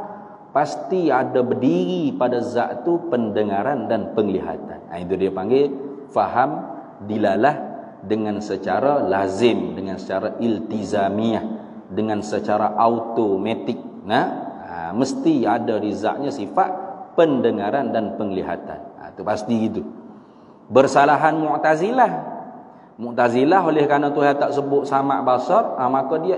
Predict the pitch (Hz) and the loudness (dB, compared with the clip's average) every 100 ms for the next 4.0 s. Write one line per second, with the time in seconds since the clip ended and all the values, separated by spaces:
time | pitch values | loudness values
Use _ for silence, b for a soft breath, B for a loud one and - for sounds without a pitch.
0 | 208 214 196 160 131 117 113 110 92 92 | 0 -2 2 2 2 2 0 0 0 -2
1 | - 90 82 - - 76 76 76 78 - | -2 -8 -8 -12 -14 -14 -12 -12 -12 -2
2 | 95 95 180 208 - - B B - 110 | -2 2 0 0 -6 -14 B B -6 -4
3 | 110 107 101 101 107 165 156 123 107 104 | -2 2 2 2 2 2 2 -2 -2 -4